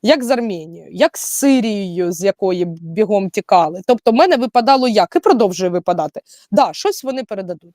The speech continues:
на п'ятірку пентаклей. На п'ятірці пентаклей, нагадую, там жебраки зображені, а, які повз церкву йдуть. Тобто це якась мінімальна допомога, скоріше, матеріального спектру.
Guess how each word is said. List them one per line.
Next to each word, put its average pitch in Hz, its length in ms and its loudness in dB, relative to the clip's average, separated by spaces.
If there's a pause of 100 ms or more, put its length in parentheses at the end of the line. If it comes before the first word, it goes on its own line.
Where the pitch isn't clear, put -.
на 311 140 2
п'ятірку 220 480 -8
пентаклей. - 640 -12
На 208 120 -4
п'ятірці 226 500 -2
пентаклей, 240 580 0
нагадую, 202 480 0
там 185 240 -4
жебраки 185 600 -2
зображені, 190 760 0 (400)
а, 220 100 2
які 226 280 0
повз 240 220 -2
церкву 226 500 2
йдуть. 190 380 -4
Тобто 214 260 -2
це 294 200 -2
якась 262 400 0
мінімальна 262 1040 2
допомога, 214 720 2
скоріше, 226 480 -2
матеріального 190 800 2
спектру. - 720 0